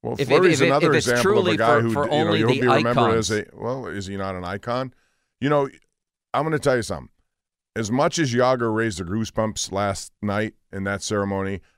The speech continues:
Speaker 1: I had bigger goosebumps when Fleury first came back here as a member of the Vegas Golden Knights. I timed that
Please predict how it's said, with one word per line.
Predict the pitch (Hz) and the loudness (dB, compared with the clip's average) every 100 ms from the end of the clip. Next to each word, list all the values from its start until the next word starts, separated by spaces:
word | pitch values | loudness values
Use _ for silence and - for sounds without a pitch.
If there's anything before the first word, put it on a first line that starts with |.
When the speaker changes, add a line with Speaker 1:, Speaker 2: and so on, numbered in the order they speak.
| - | -6
Speaker 1:
I | 104 127 | -2 0
had | 123 117 | 0 0
bigger | 101 127 120 | -2 -2 -2
goosebumps | 104 98 - 92 92 - | -4 -4 -4 -4 -4 -4
when | 95 | -6
Fleury | 85 107 110 107 | -4 -2 0 -2
first | - 104 - | -2 -6 -4
came | 104 92 | -6 -4
back | 92 85 | -4 -4
here | 92 | -6
as | 80 | -6
a | 85 | -6
member | 85 85 | -6 -6
of | 80 | -6
the | |
Vegas | 80 78 76 | -6 -8 -8
Golden | 76 73 69 | -10 -10 -10
Knights. | 64 - - - _ _ _ - | -14 -16 -20 -20 _ _ _ -4
I | 101 143 | -2 0
timed | 143 147 147 123 | 2 2 2 0
that | 107 | 0